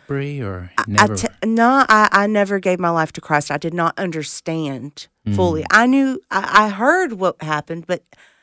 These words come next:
Speaker 2: nobody really just sat down and broke it down
Speaker 1: And
Speaker 2: for
Speaker 1: shared
Speaker 2: me.
Speaker 1: the gospel.
Speaker 2: Exactly.
Speaker 1: Mm.
Speaker 2: That didn't happen till I got to the garden.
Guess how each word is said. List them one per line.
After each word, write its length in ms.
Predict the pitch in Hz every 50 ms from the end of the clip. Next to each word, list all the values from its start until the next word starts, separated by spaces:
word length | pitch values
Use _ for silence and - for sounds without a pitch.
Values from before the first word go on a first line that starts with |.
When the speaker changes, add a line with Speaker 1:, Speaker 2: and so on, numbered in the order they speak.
| _ _ _ _ 220
Speaker 2:
nobody 380 | 233 277 302 294 247 285 254 226
really 400 | 196 165 185 190 196 196 180 160
just 240 | - 160 147 - -
sat 260 | - 165 160 151 - -
down 280 | 156 151 151 151 151
and 120 | 147 143 139
broke 240 | 139 139 139 -
it 80 | - -
down 140 | - 117 90
Speaker 1:
And 100 | 85 -
Speaker 2:
for 80 | -
Speaker 1:
shared 160 | 110 107 104 95
Speaker 2:
me. 60 | 85
Speaker 1:
the 60 | 101
gospel. 360 | 90 98 95 92 82 160 165
Speaker 2:
Exactly. 520 | 156 - - 151 131 127 - 104 101 98 95
Speaker 1:
Mm. 240 | 95 92 92 90 85
Speaker 2:
That 140 | 175 160 156
didn't 200 | 180 170 156 151
happen 240 | 147 143 - 135
till 100 | 139 135
I 80 | 110 117
got 180 | - 104 - -
to 60 | -
the 60 | -
garden. 380 | - 78 69 76 - - - _